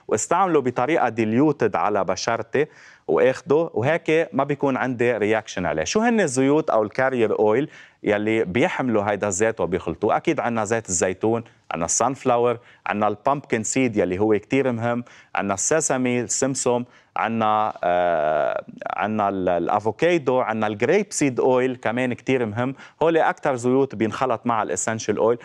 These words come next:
اوقات كتير على الفلاكون، مثل هيدا الفلاكون مثلا، حاطين لنا هون انه do not use undiluted on skin، يعني هن اوقات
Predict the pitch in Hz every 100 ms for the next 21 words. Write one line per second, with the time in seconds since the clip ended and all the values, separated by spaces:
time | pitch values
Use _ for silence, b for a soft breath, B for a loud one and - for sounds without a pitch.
0 | B - 113 170 - - 185 143 104 123
1 | 117 120 - 101 127 113 - 147 123 104
2 | 104 131 110 - 104 101 131 117 101 -
3 | 98 123 151 B B B - 117 - 175
4 | 165 131 120 131 143 - 120 120 131 143
5 | _ 117 123 151 190 - 156 160 147 -
6 | 131 143 127 123 139 143 117 - 104 101
7 | - 110 87 87 90 107 143 101 85 131
8 | 143